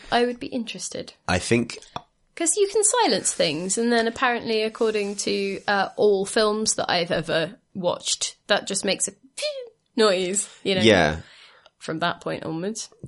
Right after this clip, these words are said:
Speaker 2: I've, I fired a gun from the forties and it was very loud.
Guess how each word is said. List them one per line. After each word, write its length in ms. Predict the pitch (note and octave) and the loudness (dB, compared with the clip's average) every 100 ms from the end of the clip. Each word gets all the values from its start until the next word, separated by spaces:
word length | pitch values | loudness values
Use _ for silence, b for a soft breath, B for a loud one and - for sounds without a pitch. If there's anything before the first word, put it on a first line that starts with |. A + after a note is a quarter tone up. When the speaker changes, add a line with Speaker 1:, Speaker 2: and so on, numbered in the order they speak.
| - - - B B B B B _ _ _ _ _ _ _ - | -16 -10 -10 B B B B B _ _ _ _ _ _ _ -12
Speaker 2:
I've, 440 | - D#3+ D#3+ - - _ _ _ _ _ _ _ _ _ _ b _ _ _ | -2 0 0 -4 -12 _ _ _ _ _ _ _ _ _ _ b _ _ _
I 40 | A2 | -8
fired 340 | - D#3+ C#3 | 2 4 4
a 40 | |
gun 140 | C#3 A2+ | 2 0
from 160 | - | 0
the 80 | F#2 | 0
forties 680 | F2 - F#2 - E2+ - - | 2 4 4 2 -4 -10 -10
and 80 | - | -8
it 40 | |
was 100 | - | -6
very 220 | - - | -4 -4
loud. 340 | - - - | -4 -8 -8